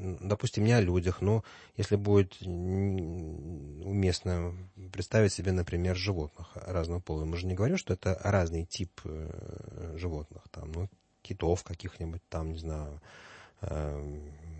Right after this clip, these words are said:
слонов. Уж берём самых таких животных с, с большим мозгом, с которыми нам,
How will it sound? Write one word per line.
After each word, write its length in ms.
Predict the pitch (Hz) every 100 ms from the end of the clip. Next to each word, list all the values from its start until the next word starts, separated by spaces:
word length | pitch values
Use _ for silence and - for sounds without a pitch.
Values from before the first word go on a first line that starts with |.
| 78
слонов. 560 | - 90 76 98 -
Уж 160 | 78 78
берём 300 | 87 95 82 -
самых 400 | - 92 78 -
таких 300 | 82 80 78
животных 480 | 85 85 76 76 -
с, 60 | 76
с 240 | 73 76
большим 300 | 85 85 -
мозгом, 500 | 82 87 82 76 76 82 - 98 92
с 80 |
которыми 420 | - 87 90 82 82
нам, 240 | 85 80